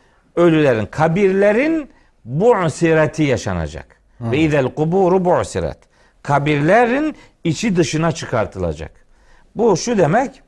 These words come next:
Speaker 1: yani diriltilme yaşanacak. Hatta bazı alimler şöyle diyorlar, yani arzın ağırlıklarını dışarı çıkartması, e, madenlerin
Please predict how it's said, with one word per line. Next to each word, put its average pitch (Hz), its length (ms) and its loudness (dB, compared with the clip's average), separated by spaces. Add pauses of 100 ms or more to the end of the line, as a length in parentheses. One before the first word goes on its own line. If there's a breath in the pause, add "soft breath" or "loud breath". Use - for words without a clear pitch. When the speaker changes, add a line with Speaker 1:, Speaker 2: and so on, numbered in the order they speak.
(360 soft breath)
Speaker 1:
yani 147 520 -2 (340 soft breath)
diriltilme 190 640 2
yaşanacak. 139 800 0 (640)
Hatta 180 380 -2
bazı 180 300 4
alimler 160 720 2
şöyle 151 400 0
diyorlar, 139 520 0 (420 soft breath)
yani 135 260 -2 (120)
arzın 151 640 0
ağırlıklarını 156 960 0
dışarı 156 400 -2
çıkartması, 139 840 -4 (1800 soft breath)
e, 135 300 2
madenlerin 170 1120 2